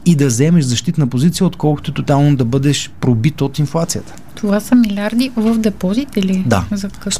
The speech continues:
Speaker 1: Според, да, става въпрос за статистика от Българска национална банка.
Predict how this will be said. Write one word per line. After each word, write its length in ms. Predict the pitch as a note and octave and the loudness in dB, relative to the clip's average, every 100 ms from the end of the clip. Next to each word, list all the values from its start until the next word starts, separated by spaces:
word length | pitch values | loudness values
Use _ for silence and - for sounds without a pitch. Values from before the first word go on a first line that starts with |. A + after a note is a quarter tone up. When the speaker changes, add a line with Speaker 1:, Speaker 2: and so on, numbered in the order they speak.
| G3+ | 2
Speaker 1:
Според, 380 | C3+ C#3+ C#3 - | 4 2 -2 -4
да, 180 | B2 B2 | 0 0
става 240 | B2 D#3 C#3+ | 2 2 4
въпрос 420 | A#2+ D3 D#3 - | 2 0 -4 -2
за 300 | B2+ C3+ C#3+ | 0 2 2
статистика 640 | C#3 C#3 - C#3+ - - D3 | 0 -2 -2 -6 -6 -4 0
от 120 | B2+ | 2
Българска 460 | B2 B2 B2 - A#2+ | 4 4 2 0 0
национална 420 | A2 A#2+ A2+ G2+ | 2 2 2 2
банка. 400 | G2+ C#3 E3 | 2 0 0